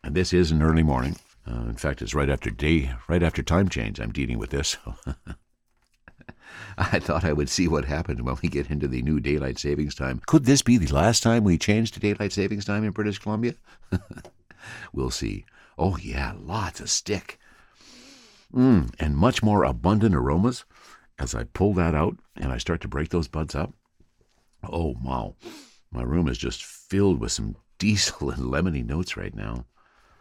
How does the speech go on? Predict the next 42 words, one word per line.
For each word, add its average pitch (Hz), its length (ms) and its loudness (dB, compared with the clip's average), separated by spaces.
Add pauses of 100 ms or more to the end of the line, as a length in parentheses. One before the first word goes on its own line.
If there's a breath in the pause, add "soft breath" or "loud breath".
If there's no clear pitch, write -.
(100)
All 92 220 10
right, - 560 4
and 85 160 8
here 120 140 8
we 120 180 10
are. 73 300 10
Everything 107 420 8
is 90 240 6
ready 98 300 8
to 80 100 6
rock. 113 460 4 (120)
I 113 80 -4
just 92 280 -2
turned 85 260 6
on 92 220 8
the 64 160 4
Crafty 92 360 0
Plus, 139 540 2
so - 180 -6
that'll 67 420 2
warm 85 260 6
up 160 220 4
while 62 180 2
we're 57 300 -2
taking 76 340 0
your 62 100 0
first - 260 2
sample 76 280 4
from 71 160 4
the 65 80 4
joint. 57 340 0
So 85 380 8
a 78 40 2
couple 151 200 4
of - 80 -6
the 156 80 4
details 117 440 4
I 87 60 6
haven't 113 220 6
given 71 180 4
you 57 140 2
yet. 62 320 -2